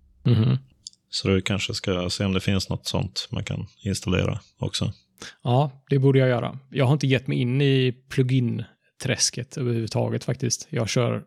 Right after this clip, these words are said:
Speaker 1: super vanilla just nu.
Speaker 2: Mm. Ja, jag tror det är ett, ett krav för att det ska fungera i de flesta fallen.
Speaker 1: Att man har plugins.
Speaker 2: Att man har stöd i VIM för språket man håller på med.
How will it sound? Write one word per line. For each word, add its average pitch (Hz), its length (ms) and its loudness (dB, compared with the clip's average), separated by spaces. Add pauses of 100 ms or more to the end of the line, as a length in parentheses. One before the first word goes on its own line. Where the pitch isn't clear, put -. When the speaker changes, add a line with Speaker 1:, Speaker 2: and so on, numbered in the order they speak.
(220)
Speaker 1:
super 123 420 0
vanilla 117 480 0 (200)
just 127 200 -4
nu. 120 120 -4 (300)
Speaker 2:
Mm. 98 260 4 (280)
Ja, 104 200 4
jag 107 120 2
tror 113 180 -2
det 104 100 2
är 95 220 2 (460)
ett, - 120 -6 (220)
ett - 180 -4
krav 98 380 0 (260)
för - 140 -8
att 95 160 -6 (140)
det 107 60 -10
ska - 180 -4
fungera 98 540 0 (220)
i - 100 -4
de 101 120 -2
flesta 95 320 -2
fallen. 104 300 -6 (320)
Speaker 1:
Att - 280 -2
man 113 200 2
har 110 240 0
plugins. 117 520 -2 (240)
Speaker 2:
Att 101 200 0
man 98 160 0
har 90 640 0 (240)
stöd 98 440 0
i 87 60 2
VIM 90 300 0
för 101 180 -8
språket - 560 -2
man 90 120 -4
håller 92 160 -2
på 101 180 -2
med. 98 160 -2